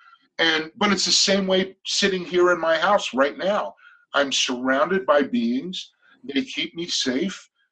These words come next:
They, they help me. Um, now, don't forget, you have to ask for help.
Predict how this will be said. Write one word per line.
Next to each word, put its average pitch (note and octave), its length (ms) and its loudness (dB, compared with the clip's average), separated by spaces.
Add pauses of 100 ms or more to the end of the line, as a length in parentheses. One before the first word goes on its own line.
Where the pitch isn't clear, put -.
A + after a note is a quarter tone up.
(240)
They, C3+ 380 0 (100)
they C3 200 -2
help C#3+ 340 -6
me. F#3+ 340 -4 (400)
Um, A#2+ 380 2 (180)
now, C#3+ 120 2
don't E3 200 -2
forget, - 300 -4
you C4 80 -2
have - 180 2
to - 180 -4
ask F#3 280 2
for - 180 -8
help. - 300 -12